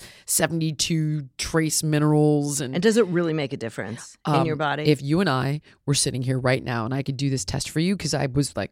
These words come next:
Speaker 1: very anti-bottled water.
Speaker 2: Mm-hmm.
Speaker 1: And Mark was like, "Jill, you, you gotta do," and I was like, "I get it, Mark, but, like, bottled water, like, why don't we get a filter for the tap?" Like, that's always been my thing 'cause of the environment. And we sat down and we did, he started drinking it because he was in the fighter,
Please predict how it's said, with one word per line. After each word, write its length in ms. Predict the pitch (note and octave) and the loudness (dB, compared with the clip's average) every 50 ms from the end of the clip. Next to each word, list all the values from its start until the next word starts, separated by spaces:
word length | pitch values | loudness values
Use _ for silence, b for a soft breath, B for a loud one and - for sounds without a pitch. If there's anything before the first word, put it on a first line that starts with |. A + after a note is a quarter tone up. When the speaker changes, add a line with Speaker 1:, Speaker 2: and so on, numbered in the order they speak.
| _ | _
Speaker 1:
very 360 | C#3 B2+ D3+ D3 C#3 C#3 C3+ - | -6 -2 -2 -2 -2 -2 -4 -4
anti-bottled 640 | - C3 C3 - B2 A#2+ - G#2 A2+ B2+ B2+ - | -6 -6 -4 -4 -4 -4 -4 -4 -4 -4 -4 -4
water. 420 | - B2+ C3 - F3 G#3+ A#3 A#3+ | -2 -2 2 4 6 6 6 4
Speaker 2:
Mm-hmm. 40 | F#3 - b b b b b b b b b b | 2 -2 b b b b b b b b b b
Speaker 1:
And 200 | D3+ D3+ C#3+ - _ - | 0 0 0 -4 _ 4
Mark 420 | E3 F3+ A#3+ D4+ D4 F#3+ - - - | 8 10 12 12 10 10 6 2 0
was 180 | E3 D3+ C#3 | 0 2 2
like, 240 | C#3+ C#3 C3+ - _ | 0 -2 -2 -4 _
"Jill, 380 | - - D#3+ C#3 F#2 C2 C2 - - | -6 -2 -2 -2 -2 -4 -6 -12 -14
you, 220 | - C#3 C3+ A#2+ - | -12 -12 -12 -12 -12
you 100 | C3+ B2+ | -14 -6
gotta 260 | - D3+ C3+ - - - _ | -4 -4 -4 -4 -10 -10 _
do," 180 | - D#3+ E3 - - | 0 0 0 0 -2
and 100 | - F2 | -4 -6
I 60 | D#2+ | -6
was 120 | D2+ - - | -8 -10 -10
like, 200 | A#1 - - B B B B B B B - | -12 -14 -16 B B B B B B B -20
"I 40 | - - | -14 -4
get 180 | - F3 E3+ F3+ | 0 2 4 4
it, 140 | F#3 E3+ - | 4 4 2
Mark, 320 | - E3+ F3 E3+ F3 F3+ - | -2 -6 -6 -6 -8 -10 -12
but, 140 | - - | -14 -12
like, 360 | - - C#3+ D3+ - - - - b b b b b b _ | -10 -12 -12 -12 -14 -18 -20 -20 b b b b b b _
bottled 400 | - G#3+ G#3+ A#3 A#3 A3 F#3 F3+ | -16 -14 -12 -10 -10 -10 -8 -8
water, 580 | E3+ D#3 D#3+ E3+ F3+ F#3+ G3 F#3 F#3 F#3 F#3 F#3 | -10 -8 -4 -4 -2 -2 0 -2 -2 -2 -4 -4
like, 300 | - D#3+ D#3 - - - b b b b b | -4 -4 -6 -6 -10 -20 b b b b b
why 80 | _ - | _ -12
don't 80 | E3 - | -12 -10
we 60 | G#3+ | -8
get 100 | A3 G3 | -8 -8
a 20 | G#3 | -8
filter 320 | D#3 - F#3 F3+ - G3 | -8 -10 -10 -8 -8 -8
for 100 | - - | -8 -8
the 60 | D#3+ D#3+ | -8 -6
tap?" 320 | - - - D#3 E3 D#3+ | -6 -4 -2 0 0 0
Like, 120 | - D#3 D#3 | 0 0 2
that's 200 | F#3+ - F#3 G#3 | 2 0 0 0
always 240 | - F3+ F#3+ F#3 D#3+ | 2 4 4 4 4
been 80 | D#3+ E3 | 2 0
my 140 | D#3+ C3+ C3+ | -2 -2 -2
thing 160 | - D3 C#3+ | -2 -4 -2
'cause 120 | C3+ C3 | -2 -2
of 60 | B2+ B2+ | -2 -4
the 100 | C#3 C3+ | -4 -4
environment. 540 | C#3 D3 G#3 B3 C4 A#3+ G#3 F#3 F3 E3+ B B B B B B B B B B _ _ _ _ | -2 0 0 0 2 2 2 0 0 0 B B B B B B B B B B _ _ _ _
And 140 | F3+ E3+ | -2 0
we 60 | D#3+ D#3+ | 2 2
sat 260 | - - E3+ F3+ F3 | 4 6 4 4 6
down 240 | F3 D#3+ D#3 D3+ D3 | 4 2 2 2 0
and 100 | D3 D3 | -2 -2
we 100 | D3 C#3+ | -2 -4
did, 280 | B2 C#3 D3+ D3 C3 | -2 0 0 0 0
he 320 | - - - G3 A3 C4 C4+ | -2 -6 -2 0 2 2 2
started 300 | - - B3+ G3+ F#3 C3+ | 2 0 -2 -4 -4 -4
drinking 320 | - D#3 C#3+ C3 D3+ C#3+ | -4 -4 -4 -2 -2 -2
it 80 | D3 C3 | -2 -2
because 300 | C#3+ C3+ - - D3 B2+ | -2 -4 -2 -2 -2 -2
he 80 | B2+ C3+ | 0 -2
was 140 | C3 C3 C3+ | -4 -2 -4
in 100 | C#3 C3 | -4 -4
the 60 | C3 | -6
fighter, 540 | - - - D3+ D3 D3 B2 F#2 G2 - | -8 0 2 2 2 2 0 -2 -6 -6